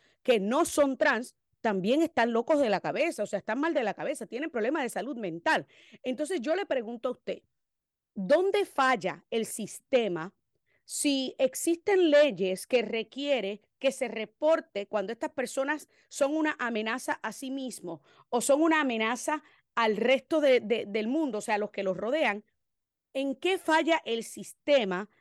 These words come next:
que estas personas aún logran acceso a armas de fuego, a pesar de que se supone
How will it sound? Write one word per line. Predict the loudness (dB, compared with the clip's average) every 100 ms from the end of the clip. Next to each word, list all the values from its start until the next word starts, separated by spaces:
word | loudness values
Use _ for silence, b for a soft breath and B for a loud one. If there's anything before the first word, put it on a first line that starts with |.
| _ _ _ _
que | 2 4 4 0 _
estas | 0 0 -2
personas | -2 -2 0 0 -2 -4
aún | -2 -2 0
logran | 0 0 -2
acceso | -4 -8 -8 -8 -8 -10
a | -4 -2
armas | -2 -4
de | -2
fuego, | -2 0 -2
a | -6 -10
pesar | -6 -4
de | -4
que | -6
se | -8
supone | -10 -4 0 0 -2